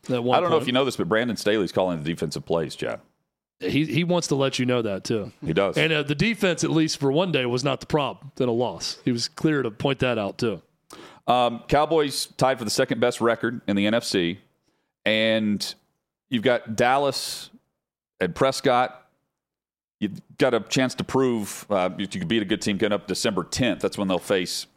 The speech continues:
Speaker 2: uh, Philly again in the rematch. Uh, but if you're looking for, uh, a high seed in the N F C for postseason play, Dallas got to win tonight. And I think one of the surprises could end up being McCarthy.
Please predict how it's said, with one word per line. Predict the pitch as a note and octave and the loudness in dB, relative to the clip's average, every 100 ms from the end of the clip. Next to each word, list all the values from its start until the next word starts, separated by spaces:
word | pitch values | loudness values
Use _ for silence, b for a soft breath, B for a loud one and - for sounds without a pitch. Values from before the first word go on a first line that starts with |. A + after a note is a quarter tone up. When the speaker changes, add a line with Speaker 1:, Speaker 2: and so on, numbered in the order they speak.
| _ - | _ -4
Speaker 2:
uh, | F2 | -4
Philly | E2 - C#3+ A#2 G2 | -4 0 0 2 0
again | E2 D2+ G#2+ F2 C2 C#2 - | -2 -2 0 0 -4 -10 -6
in | |
the | F2+ | -2
rematch. | F2 A2 F2+ D#2 - b b b b - | 0 0 -2 -2 -6 b b b b -2
Uh, | A#2 A2+ | 0 0
but | G#2+ C3 | 0 -2
if | A#2+ | 0
you're | E3 G3+ G3+ - _ - | 0 0 -2 -14 _ -4
looking | C#3 F3+ E3 | -2 0 -4
for, | B2+ D3+ C#3 C3 B2 | -2 0 2 4 4
uh, | G#2 F#2+ E2+ D#2+ - - | 4 4 0 -2 -8 -6
a | |
high | G2 B2 C3 | -2 0 0
seed | - B2+ A#2+ | 0 0 0
in | G#2+ | 0
the | A2 | 0
N | |
F | A2+ | 0
C | - A#2 A#2 A#2+ - _ _ _ _ _ - | 0 0 0 -2 -10 _ _ _ _ _ -8
for | |
postseason | G2 B2 A2 C3 G#2+ | 0 0 0 -2 -2
play, | G2+ A2 A2+ A#2+ A#2+ _ _ _ _ _ _ | 0 2 2 0 -6 _ _ _ _ _ _
Dallas | - B2+ D#3+ | 0 0 2
got | B2 | 0
to | G2+ | 2
win | F#2+ | 0
tonight. | G2 D2+ A#1+ - _ _ _ _ _ _ _ _ _ _ _ _ _ | 0 -2 -4 -10 _ _ _ _ _ _ _ _ _ _ _ _ _
And | - | 0
I | D3 | 0
think | - A#3 | 0 0
one | E3 | 0
of | D#3 | 0
the | |
surprises | C3+ C3+ C#3+ D3 B2 | -4 0 0 0 -4
could | - C#3+ | -4 -2
end | C#3 | 0
up | C3 | 0
being | A2+ B2+ | 0 -2
McCarthy. | A2 A#2+ A2+ - | 0 0 0 -2